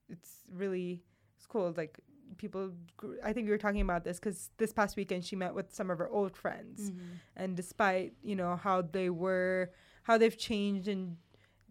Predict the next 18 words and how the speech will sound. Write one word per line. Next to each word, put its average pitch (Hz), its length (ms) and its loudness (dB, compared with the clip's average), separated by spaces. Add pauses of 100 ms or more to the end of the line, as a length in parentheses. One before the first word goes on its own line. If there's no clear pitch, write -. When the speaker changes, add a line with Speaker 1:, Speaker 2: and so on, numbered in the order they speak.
Speaker 1:
they've 226 180 4
s-, - 120 -14 (220)
grown 254 220 8
up 262 140 6
together. 175 400 0
So 190 440 4
even 220 280 -2
though 220 540 4
in 214 120 -2
the 214 60 2
past 202 500 2
your 214 120 4
differences 208 800 2
kind 196 360 -2
of 202 280 0 (1000)
w-, 226 240 -2
were, 220 440 8 (400)
like, 240 320 8